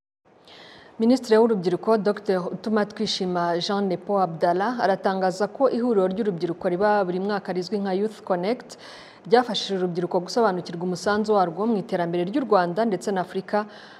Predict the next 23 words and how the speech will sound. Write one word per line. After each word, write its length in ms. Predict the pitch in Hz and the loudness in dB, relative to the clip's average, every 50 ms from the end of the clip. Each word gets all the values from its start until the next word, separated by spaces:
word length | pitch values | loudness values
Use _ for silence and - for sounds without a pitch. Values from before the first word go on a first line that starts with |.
| - - | -14 -6
muri 140 | - 196 202 | -2 0 0
rusange. 600 | 185 170 - - 208 196 185 175 170 160 - - - | 0 -2 -4 -2 0 0 0 0 -4 -8 -10 -10 -8
Ibi 180 | 196 196 202 202 | -4 2 4 4
yabitangaje 640 | 196 190 196 190 - 208 190 185 180 180 175 165 180 180 | 4 4 2 0 -2 -2 -2 0 0 -2 0 -2 -4 -4
mu 100 | 180 175 | -6 -6
kiganiro 280 | - 180 175 185 180 180 180 | -8 -6 -4 -4 -4 -2 -2
yagiranye 300 | 175 185 202 208 202 190 | 0 0 0 0 0 -2
na 100 | 185 185 - | -2 -2 0
R 220 | - 208 208 196 185 | 2 2 2 2 2
B 100 | 160 180 202 - - | 0 -2 -4 0 2
A, 120 | 208 240 262 247 - - - 202 | 2 2 2 0 -4 -10 -8 -6
mu 60 | 185 175 | -6 -4
gihe 400 | 160 190 180 175 175 170 170 165 | -4 -4 -4 -2 -2 -2 -2 -4
kuri 180 | - - 262 | -4 2 4
wa 100 | 247 214 | 4 4
gatatu 500 | 196 247 240 - 214 202 - - - 254 - - - - - - - - - | 4 0 0 0 -2 -2 -2 -4 -6 -6 -6 -12 -20 -20 -20 -20 -18 -10 -6
hizizwa 360 | 214 190 220 262 233 175 185 | -4 0 0 0 0 2 2
imyaka 300 | 214 233 247 226 208 214 202 | 4 4 4 4 2 0 -6
icumi 320 | 190 - 247 226 214 196 | -6 -2 0 2 2 2
Youth 180 | 214 214 208 - | 2 2 0 -2
Connect 500 | - 196 180 185 202 214 - - - - | -2 -2 0 -2 -4 -4 -8 -12 -10 -6
imaze 460 | 196 190 185 185 190 190 196 208 208 202 | -4 -2 -2 -2 -2 -2 0 0 0 0
itangiye. 640 | - - 196 - - - 185 175 170 165 156 151 | -2 -6 -10 -8 -2 -2 -2 -2 -2 -6 -10 -12